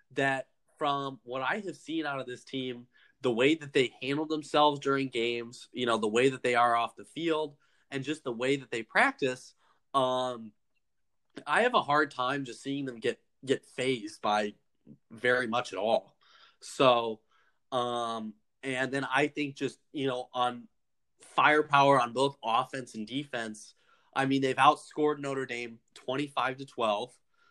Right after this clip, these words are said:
You know, they seem to put up just, you know, at least ten to fifteen shots a game, you know, which, um, I mean, that's, if you're an opposing goaltender, to just kinda have that,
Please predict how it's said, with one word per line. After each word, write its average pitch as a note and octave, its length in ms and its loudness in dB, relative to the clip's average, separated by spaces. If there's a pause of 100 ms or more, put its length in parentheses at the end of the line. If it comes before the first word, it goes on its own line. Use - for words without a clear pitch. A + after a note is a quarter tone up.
(180)
You C#3+ 120 -2
know, B2+ 140 2
they B2 120 -6
seem D3+ 240 -6
to C3+ 60 -6
put C#3 220 -4
up D3 220 -2
just, B2 240 -6 (580)
you D3 160 -4
know, A#2 360 -2 (1160)
at C3+ 200 0
least F3+ 320 2
ten D#3 200 2
to C#3 40 -2
fifteen C#3+ 400 -2
shots B2+ 380 2
a C3 60 -4
game, B2 480 -8 (180)
you C#3 120 0
know, A#2 200 2
which, A2+ 400 -6 (420)
um, G#2 480 4 (400)
I B2+ 80 0
mean, A#2+ 120 -4
that's, - 520 -4
if - 220 -6
you're C3+ 180 0
an A#2 260 -4
opposing C#3 440 -2
goaltender, B2+ 520 -2
to B2 120 -8
just C3+ 160 -12
kinda C#3 180 -4
have B2+ 240 0
that, A#2+ 280 -2